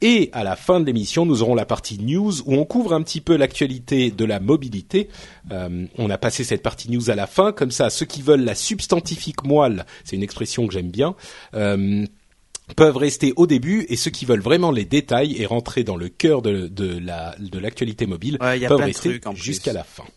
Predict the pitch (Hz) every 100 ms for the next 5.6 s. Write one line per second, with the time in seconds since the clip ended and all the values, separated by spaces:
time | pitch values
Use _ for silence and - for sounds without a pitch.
0 | _ 139 - 156 123 120 131 127 - -
1 | 131 - 170 160 - 175 147 139 143 139
2 | 131 165 185 _ - 117 151 143 135 135
3 | 151 135 - 127 147 - 117 123 135 139
4 | - 131 123 143 143 123 117 117 - -
5 | - 127 - 110 -